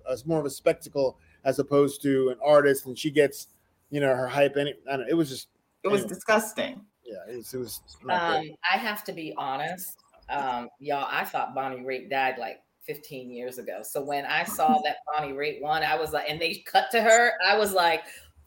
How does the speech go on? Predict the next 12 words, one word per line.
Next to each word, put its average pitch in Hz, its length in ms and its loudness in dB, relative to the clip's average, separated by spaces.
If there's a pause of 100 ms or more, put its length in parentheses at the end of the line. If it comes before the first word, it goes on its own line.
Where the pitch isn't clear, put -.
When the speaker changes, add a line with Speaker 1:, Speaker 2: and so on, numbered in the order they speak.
(480)
Speaker 3:
"What?" 605 340 2
Clutched - 200 0
my 277 100 0
pearls. 294 300 4
I 311 40 2
was 294 80 0
like, 285 200 2 (360)
"Ooh, 359 100 -2
I - 320 -14
thought 269 180 -6
you 294 140 -8
died." 185 680 -2